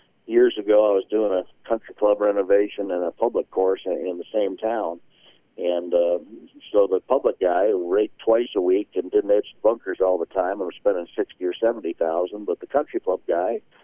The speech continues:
had the direction that if a guest comes out, it needs to be perfect all seven days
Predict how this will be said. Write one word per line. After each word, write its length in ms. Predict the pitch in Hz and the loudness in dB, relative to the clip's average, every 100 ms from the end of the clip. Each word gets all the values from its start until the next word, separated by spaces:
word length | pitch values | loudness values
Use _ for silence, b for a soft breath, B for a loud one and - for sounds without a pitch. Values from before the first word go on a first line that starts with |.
| b - | b -2
had 160 | 104 | 0
the 80 | 104 | 0
direction 540 | 98 98 104 104 107 98 | 0 2 2 0 -6 -2
that 140 | 92 | 0
if 120 | 87 | -2
a 40 | - | 0
guest 260 | 110 107 - | 0 0 -4
comes 200 | 107 95 | -6 -2
out, 220 | 101 107 | 0 0
it 80 | 87 | -2
needs 180 | 98 98 | -6 -8
to 60 | - | -10
be 120 | 90 | -6
perfect 440 | - 113 - - | -2 -2 -2 -2
all 220 | 90 98 - | 0 0 0
seven 260 | 98 95 95 | -2 -2 0
days 240 | 95 | 2